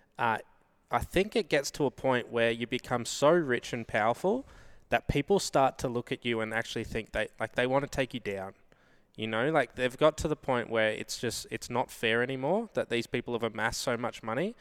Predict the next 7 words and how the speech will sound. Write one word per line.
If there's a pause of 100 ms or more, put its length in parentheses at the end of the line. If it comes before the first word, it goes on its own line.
(280)
and
now
they're
using
that
power
to